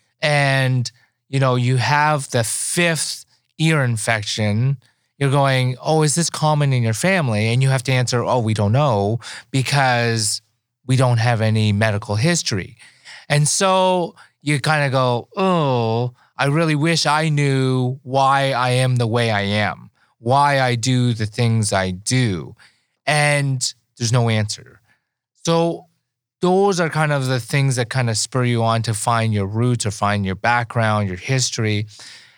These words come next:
And so to have that kind of resolved,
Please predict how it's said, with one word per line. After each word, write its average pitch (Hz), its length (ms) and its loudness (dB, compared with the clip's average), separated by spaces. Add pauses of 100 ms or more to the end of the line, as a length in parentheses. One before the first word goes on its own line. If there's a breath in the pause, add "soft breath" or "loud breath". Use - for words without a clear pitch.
(100)
And 139 200 0
so 143 720 0 (1160)
to 147 80 -2
have 185 480 0
that 147 220 0
kind 135 320 0
of 113 140 -2
resolved, 117 880 -2